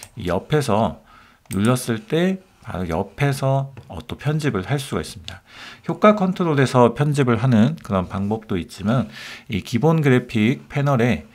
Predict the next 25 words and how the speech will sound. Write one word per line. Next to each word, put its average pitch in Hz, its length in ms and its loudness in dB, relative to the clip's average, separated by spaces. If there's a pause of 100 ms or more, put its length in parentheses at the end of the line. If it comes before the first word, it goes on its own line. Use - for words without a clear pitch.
(180)
이 - 60 -12
편집이라고 185 760 4
하는 92 220 0
탭에서 135 640 -2 (140)
이렇게 - 180 -20
수정을 135 640 0
하는 90 300 -4
방법도 101 440 -4
있습니다. - 480 -14 (460)
여기서 120 320 2
일단 104 240 0
정렬 147 460 4
기능이 117 280 4
이렇게 90 580 -2 (120)
지원이 113 400 0
되고 98 240 -4
있기 80 260 -8
때문에 87 520 -4 (240)
가운데 120 420 2
맞추는데 95 680 -2
굉장히 87 320 -6
용이한 110 640 0
그런 92 300 -6
부분이 104 340 -4
있고요. 104 480 -4